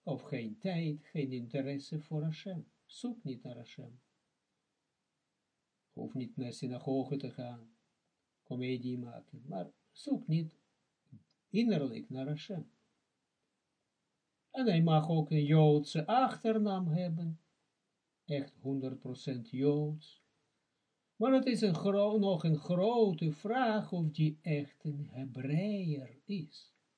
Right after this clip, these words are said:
Hij noemt zich Jood. Ja, ik ben Joods. En mag ook, ook, ook, ook, som-, ook trots op zijn Joods zijn. Maar of die echt een, eh, Hebreeër is,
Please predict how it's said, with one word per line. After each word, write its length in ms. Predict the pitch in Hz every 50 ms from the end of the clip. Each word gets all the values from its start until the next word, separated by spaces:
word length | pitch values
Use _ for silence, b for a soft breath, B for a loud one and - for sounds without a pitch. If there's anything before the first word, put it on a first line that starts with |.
| _ _ _ _ _ _ _ _ _ _ _ _
Hij 140 | - 269 285
noemt 280 | 233 185 151 127 113 -
zich 220 | 156 143 139 - _ _ _ _ _ _ _ _ _ _ _ _ _ _ _ _ _ _ _ _ _ _ _
Jood. 540 | - 131 165 247 269 233 175 131 113 - - - _ _ _ _ _ _ _ _ _ _ _
Ja, 100 | - -
ik 200 | - - 160 156
ben 160 | - - 113
Joods. 760 | 117 131 160 226 233 185 - - - _ _ - - - _ _ _ _ _ _ _ _ _ -
En 180 | 226 208 185
mag 200 | 143 117 - -
ook, 180 | - 107 - -
ook, 180 | - - -
ook, 220 | - 127 - - 131
ook, 240 | 117 104 - _ _
som-, 320 | - 139 117 110 110 - -
ook 240 | - 110 - - _ _ _ _ _
trots 480 | - - 147 185 240 247 247 - - -
op 160 | 123 120 117
zijn 280 | 113 123 123 123 120
Joods 540 | 113 120 151 202 220 196 165 156 151 - -
zijn. 240 | - 151 117 - _ _ _ _ _ _ _ _ _ _ _ _ _ _ _ _ _ _ _ _ _ _ _ _ _ _ _
Maar 260 | - 202 202 202 202 -
of 240 | 226 208 190 170
die 220 | 151 160 165 165 -
echt 380 | - 190 175 156 - - -
een, 180 | - 151 139 131
eh, 160 | 123 117 113 -
Hebreeër 1120 | _ - - 170 180 156 123 151 147 147 165 170 175 202 226 247 240 226 208 185 165 160 160 _
is, 640 | - 147 131 123 - _ _ - - - - _